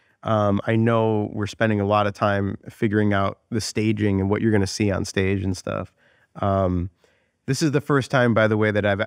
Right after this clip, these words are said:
I've ever personally been involved in that because I, 'cause I wanna s-, I, I just, I think this record, we brought something out in us that all of us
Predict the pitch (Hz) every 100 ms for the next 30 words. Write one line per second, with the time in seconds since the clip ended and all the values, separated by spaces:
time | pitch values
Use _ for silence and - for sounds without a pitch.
0 | - 107 127 117 104 110 104 - 110 104
1 | 117 104 98 98 98 104 98 98 98 98
2 | 98 92 - - 101 98 98 98 - 113
3 | 98 107 107 101 - 120 107 - 117 104
4 | 113 107 - _ _ _ _ _ _ _
5 | _ _ _ _ _ _ _ 160 - 262
6 | 233 139 - 120 120 120 107 98 - _
7 | - 117 - _ _ 233 147 120 - _
8 | _ _ _ _ _ _ - 123 127 131
9 | - 143 120 113 107 110 110 98 92 -
10 | 98 113 120 107 104